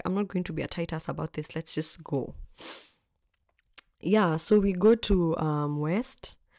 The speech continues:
We meet, so we're three of us. It was me, Superstar, and her friend.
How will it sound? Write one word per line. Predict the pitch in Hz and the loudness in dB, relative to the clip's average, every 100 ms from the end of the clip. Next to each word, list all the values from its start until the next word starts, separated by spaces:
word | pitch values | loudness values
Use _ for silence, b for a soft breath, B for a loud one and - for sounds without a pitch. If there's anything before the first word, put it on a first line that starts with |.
| b b b | b b b
We | 165 165 160 160 160 | -2 0 0 0 0
meet, | 160 180 185 - | 0 0 -2 -4
so | - - - - - 190 | -4 -4 -8 -10 -4 0
we're | 170 | 2
three | 160 - 196 | 0 0 2
of | 151 | 2
us. | 156 147 - | 0 -2 -6
It | 151 | -6
was | 156 156 | -6 -2
me, | 180 240 | 0 0
Superstar, | 254 180 185 175 202 | 0 -2 -2 -2 -4
and | 185 151 | -4 -6
her | 151 | -8
friend. | - 170 202 | -4 -2 -2